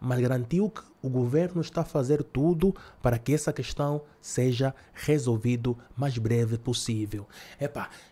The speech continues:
já aumentaram o dinheiro do combustível, estão a fazer boa de bungle-bangle, mas não estão a conseguir resolver o problema dos atrasos.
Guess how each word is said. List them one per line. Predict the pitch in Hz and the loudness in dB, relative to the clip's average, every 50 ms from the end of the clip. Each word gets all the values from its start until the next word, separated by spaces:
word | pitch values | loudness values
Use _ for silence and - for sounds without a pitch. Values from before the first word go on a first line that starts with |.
| _ | _
já | - 117 113 151 | -10 -8 -6 -4
aumentaram | 160 165 160 156 151 147 147 143 - 143 147 147 147 143 135 127 127 | -2 -2 -2 -2 -4 -4 -6 -6 -6 -6 -4 -4 -4 -2 -2 -2 -4
o | 123 | -4
dinheiro | 120 123 131 131 127 127 | -2 -2 -2 0 -2 -2
do | 117 117 113 | -4 -6 -8
combustível, | 113 113 113 110 101 - - - - 139 143 143 143 147 143 135 123 123 131 127 127 123 123 117 120 - - - - | -8 -10 -10 -10 -12 -14 -14 -8 -6 -6 -4 -4 -4 -4 -4 -4 -4 -2 0 0 0 0 -2 -6 -10 -16 -20 -20 -14
estão | - - 156 160 | -8 -6 -4 -4
a | |
fazer | - - 147 131 120 156 | -4 -4 -8 -6 -4 -6
boa | 143 143 143 143 | -6 -4 -6 -6
de | 135 135 | -6 -8
bungle-bangle, | 120 113 - 135 143 151 147 139 127 120 123 120 127 135 139 143 143 143 139 139 143 143 | -10 -10 -12 -4 -2 -2 0 0 -2 -4 -4 -4 -4 -4 -2 -2 -4 -4 -6 -6 -6 -6
mas | 139 127 123 117 - _ _ _ _ _ | -6 -8 -8 -12 -14 _ _ _ _ _
não | 135 131 139 147 151 147 | -12 -10 -8 -8 -10 -10
estão | - - - - 143 139 | -12 -14 -12 -10 -8 -6
a | 131 120 | -8 -8
conseguir | 117 127 120 113 - _ - 135 | -8 -8 -10 -10 -10 _ -8 -8
resolver | 123 - 127 117 117 123 117 117 120 131 127 131 127 - - - _ _ | -6 -6 -6 -6 -6 -8 -8 -8 -8 -8 -10 -10 -12 -16 -20 -20 _ _
o | 139 127 | -12 -10
problema | 117 - 127 120 117 127 123 123 123 127 123 | -6 -6 -6 -6 -4 -4 -4 -4 -4 -4 -6
dos | 127 131 127 120 | -6 -6 -6 -6
atrasos. | 131 127 127 127 120 117 113 113 - - - - - | -6 -8 -8 -8 -10 -8 -10 -12 -12 -14 -20 -20 -20